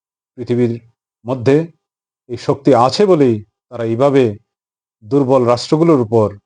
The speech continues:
হামলা চালাবে, আক্রমণ চালাবে, রাষ্ট্রের প্রেসিডেন্টকে ধরে নিয়ে যাবে, এটা কোনোভাবেই মেনে নেওয়া যায় না। আমরা এই ধরনের সাম্রাজ্যবাদী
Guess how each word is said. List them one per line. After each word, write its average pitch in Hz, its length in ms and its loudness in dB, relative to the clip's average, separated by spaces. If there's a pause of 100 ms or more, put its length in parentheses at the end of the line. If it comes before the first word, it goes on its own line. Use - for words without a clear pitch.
(580)
হামলা 123 260 -2
চালাবে, 101 500 -2 (140)
আক্রমণ 123 440 -2
চালাবে, 101 520 0 (640)
রাষ্ট্রের 104 420 -6 (320)
প্রেসিডেন্টকে 110 760 0 (200)
ধরে 127 240 0
নিয়ে 120 160 2
যাবে, 90 300 -2 (320)
এটা 101 140 -14
কোনোভাবেই 110 680 0 (320)
মেনে 101 220 -10
নেওয়া 87 160 -10
যায় 85 200 -8
না। 80 180 -16 (560)
আমরা 117 360 0 (360)
এই 123 140 -6
ধরনের 135 360 2 (480)
সাম্রাজ্যবাদী 120 960 0